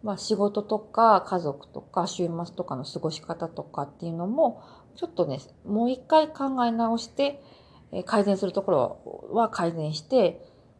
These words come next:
そう、もう少しね、うん、あの、まあ、あ、外、天気のいい日に外に出て、コーヒーね、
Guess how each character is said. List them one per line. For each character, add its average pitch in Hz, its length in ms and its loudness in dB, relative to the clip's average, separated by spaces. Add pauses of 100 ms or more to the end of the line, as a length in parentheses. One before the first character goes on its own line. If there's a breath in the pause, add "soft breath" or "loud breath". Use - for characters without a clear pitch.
(120)
そ - 200 -14
う、 220 60 -6
も 302 120 0
う - 40 -8
少 427 220 0
し 208 140 -10
ね、 156 280 -4 (160)
う 208 60 -10
ん、 180 320 -10 (160)
あ 165 100 -6
の、 185 240 0 (460 loud breath)
ま 196 160 -6 (480)
あ、 - 220 -10
あ、 - 20 -8
外、 - 380 -4 (100)
天 220 180 4
気 190 140 -2
の 156 100 0
い 208 140 0
い - 20 -4
日 208 140 0
に 214 320 4
外 269 240 2
に 180 100 0
出 175 120 0
て、 262 440 2 (960)
コ 190 140 -2
ー - 20 2
ヒ 180 220 -6
ー 135 60 -8
ね、 190 220 -8